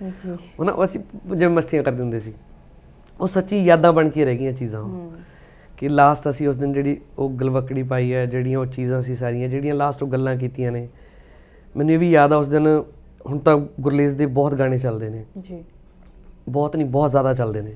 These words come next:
Speaker 1: ਹੂੰ।
Speaker 2: ਗੁਰਲੇਜ਼ ਹੋਣਾ ਦਾ ਜਦੋਂ ਦੌਰ ਸ਼ੁਰੂ ਹੋਣਾ ਸੀ ਉਹ, ਤੇ ਮੈਨੂੰ ਕਹਿੰਦਾ, "ਲੈ, ਗੁਰਲੇਜ਼ ਲਈ ਵੀ ਇੱਕ ਗਾਣਾ ਬਣਾਇਆ, ਇਹ ਵੀ ਹੁਣ ਇੰਡਸਟਰੀ 'ਤੇ ਰਾਜ ਕਰਨਗੇ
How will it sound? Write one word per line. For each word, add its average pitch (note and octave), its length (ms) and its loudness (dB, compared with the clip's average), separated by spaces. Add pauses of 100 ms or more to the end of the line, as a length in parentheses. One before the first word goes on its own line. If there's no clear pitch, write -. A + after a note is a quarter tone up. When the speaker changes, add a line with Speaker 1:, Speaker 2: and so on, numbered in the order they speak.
Speaker 1:
ਹੂੰ। F#3 140 -8 (680)
Speaker 2:
ਗੁਰਲੇਜ਼ E3 500 4
ਹੋਣਾ F3 280 4
ਦਾ E3+ 160 6
ਜਦੋਂ D#3 580 4
ਦੌਰ D3 400 4 (380)
ਸ਼ੁਰੂ G3+ 380 4
ਹੋਣਾ C#3 220 4
ਸੀ B2+ 200 -4
ਉਹ, G#2 180 -8 (1000)
ਤੇ D#3 80 -2
ਮੈਨੂੰ D#3 240 4
ਕਹਿੰਦਾ, D#3 200 4
"ਲੈ, D3 240 4 (1080)
ਗੁਰਲੇਜ਼ C#3 400 2
ਲਈ D3+ 80 2
ਵੀ D3+ 80 2
ਇੱਕ C3+ 140 -4
ਗਾਣਾ C3+ 200 0
ਬਣਾਇਆ, C3+ 460 0 (460)
ਇਹ D#3 100 2
ਵੀ D#3+ 80 4
ਹੁਣ D#3 120 4
ਇੰਡਸਟਰੀ C#3+ 360 0
'ਤੇ B2+ 80 0
ਰਾਜ B2+ 220 2
ਕਰਨਗੇ A#2 400 -6